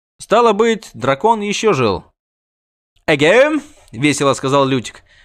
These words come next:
«Жил, но так ослаб, что не сожрал ни могильщика, ни полуидиота, а только слезал с них кровь. А потом, ко всеобщему удивлению, улетел,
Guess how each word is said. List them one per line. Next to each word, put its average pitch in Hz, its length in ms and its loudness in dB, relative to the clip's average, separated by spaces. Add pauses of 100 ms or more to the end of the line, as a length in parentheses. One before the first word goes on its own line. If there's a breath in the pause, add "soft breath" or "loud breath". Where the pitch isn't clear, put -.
(160 soft breath)
«Жил, 302 360 2
но 262 200 2
так 254 300 -2
ослаб, 208 360 0
что 190 220 0
не 175 100 -2
сожрал 151 460 2
ни 240 120 -4
могильщика, 208 800 -2
ни 175 140 -2
полуидиота, 147 840 2
а 170 40 0
только 202 400 -2
слезал 120 420 -2
с - 80 -12
них 135 200 -8
кровь. 95 300 -8 (200 soft breath)
А 160 100 -2
потом, 247 340 0
ко 180 120 -4
всеобщему 107 580 -6
удивлению, 170 680 -6
улетел, 147 800 -2